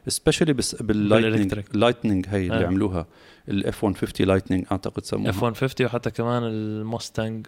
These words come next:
Speaker 2: ماك، مارك،
Speaker 1: م-،
Speaker 2: ماك
Speaker 1: ماك
Speaker 2: لايتنينج،
Speaker 1: إي،
Speaker 2: ماك
Speaker 1: ماك
Speaker 2: إي.
Speaker 1: إي. وهاي السيارات بشكل عام.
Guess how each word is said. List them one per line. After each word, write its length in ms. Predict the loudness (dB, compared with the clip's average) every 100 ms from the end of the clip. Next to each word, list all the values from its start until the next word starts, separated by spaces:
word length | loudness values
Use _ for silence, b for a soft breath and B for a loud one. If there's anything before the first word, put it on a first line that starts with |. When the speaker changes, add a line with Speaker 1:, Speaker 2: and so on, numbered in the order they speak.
| -4
Speaker 2:
ماك، 380 | -2 -2 -4 -18 -8
مارك، 260 | 0 0 2
Speaker 1:
م-، 340 | 0 -2 -2
Speaker 2:
ماك 400 | 0 -2 -4 -8
Speaker 1:
ماك 0 |
Speaker 2:
لايتنينج، 600 | 2 4 4 4 2 0
Speaker 1:
إي، 120 | -4 -8
Speaker 2:
ماك 140 | -2
Speaker 1:
ماك 120 | 0
Speaker 2:
إي. 100 | 0
Speaker 1:
إي. 100 | 0
وهاي 340 | 0 4 4 4
السيارات 460 | 4 4 4 4
بشكل 300 | 2 0 2
عام. 200 | 0 0